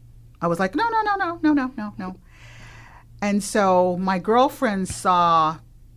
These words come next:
the aftermath of that phone call. And she said, "What's going on with you? I've never seen you this way. You're, like, tense all the time." And I was like, "Oh, no, just something from my past came up, and I'm just trying to cope with it." So they worked on me for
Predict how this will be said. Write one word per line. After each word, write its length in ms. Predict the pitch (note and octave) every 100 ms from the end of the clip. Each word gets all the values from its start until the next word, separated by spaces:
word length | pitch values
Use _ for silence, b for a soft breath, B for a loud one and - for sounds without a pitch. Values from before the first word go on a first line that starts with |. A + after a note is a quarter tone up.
| -
the 180 | F#3 E3
aftermath 580 | F3 G3+ E3+ D3+ C#3+ D3
of 100 | D3
that 240 | C3+ -
phone 220 | D#3 C#3
call. 340 | D3 A#2+ A#1 - - - - - - b b b b b b b - -
And 140 | F3
she 100 | -
said, 200 | G3+ F#3+
"What's 140 | G#3 A#3+
going 240 | D#4 D#4
on 200 | D#4+ E4
with 180 | C4+ -
you? 120 | D3
I've 120 | B2
never 180 | E3 F#3+
seen 280 | A3+ D4 D4+
you 120 | B3
this 240 | E3+ D#3+ D#3+
way. 140 | C#3+
You're, 160 | C#3+ D#3+
like, 300 | E3+ E3+ -
tense 360 | A#3 C4+ B3
all 140 | F3+ C3+
the 80 | C#3
time." 340 | E3 B2+ C3
And 100 | C3
I 60 | C3+
was 140 | C#3
like, 220 | B2+ C3 -
"Oh, 180 | D4+ D#4+
no, 260 | B3 A3
just 180 | A3 G#3+
something 260 | - G#3+ G#3+
from 160 | G3+
my 140 | G3 F#3
past 400 | F#3 E3+ E3+ -
came 220 | E3 D#3
up, 180 | C#3 -
and 100 | D#3
I'm 160 | D3
just 180 | D#3 C#3+
trying 220 | E3 D3+
to 60 | D3
cope 260 | D#3 B2 C3
with 120 | B2
it." 180 | A2 - B B B B B B B
So 240 | - G3+
they 260 | F#3 A#3 E4+
worked 420 | A#3+ F#3+ C#3+ -
on 260 | C3+ A#2+ C3+
me 340 | - - - -
for 380 | - D#3+ C3